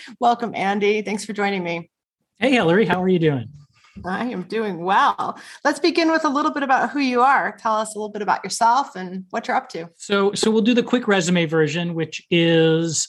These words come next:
Speaker 2: I have an undergraduate degree in finance. I have a master's in arts administration. I spent about ten years working in not-for-profit arts,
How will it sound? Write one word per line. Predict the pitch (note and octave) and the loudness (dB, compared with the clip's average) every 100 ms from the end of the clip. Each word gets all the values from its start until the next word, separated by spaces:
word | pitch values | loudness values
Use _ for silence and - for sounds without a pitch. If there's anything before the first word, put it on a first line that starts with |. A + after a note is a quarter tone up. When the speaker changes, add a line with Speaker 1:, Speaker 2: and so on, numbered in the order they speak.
| - | -4
Speaker 2:
I | D#3 E3 | -2 0
have | E3+ E3 D#3+ | -2 -2 0
an | D#3 D#3 - | 2 0 -2
undergraduate | F#3 G#3 A3 G#3+ G3+ G3 | -4 0 0 -2 -4 -6
degree | F#3 F3 | -4 -2
in | E3 | -4
finance. | - D#3 D3+ F#3+ B3 F3+ | -2 0 0 0 -2 -2
I | |
have | D#3+ | -2
a | D3+ | 0
master's | D3+ D#3 D#3+ - E3 | 2 0 0 -2 -2
in | E3+ | 0
arts | D#3+ D#3 | 0 -2
administration. | D#3+ D#3+ D#3 - D3 C#3 - F#3+ A#3+ B3 _ _ _ _ E3 | -4 -2 -4 -2 0 0 0 0 0 -2 _ _ _ _ -4
I | D#3 | -2
spent | - E3+ E3+ | 0 0 2
about | E3 D#3 D#3 - | 2 2 2 -4
ten | - F3 F#3 | -4 2 4
years | F#3 F#3 F3 | 4 2 0
working | E3+ E3 E3+ E3 | -4 -2 -4 -2
in | D#3+ D#3+ | 0 2
not-for-profit | D#3 D#3+ - D#3 D#3+ C#3+ D#3 | 2 2 -2 0 0 0 2
arts, | D#3+ A3 A#3 - - | 2 2 0 -6 -6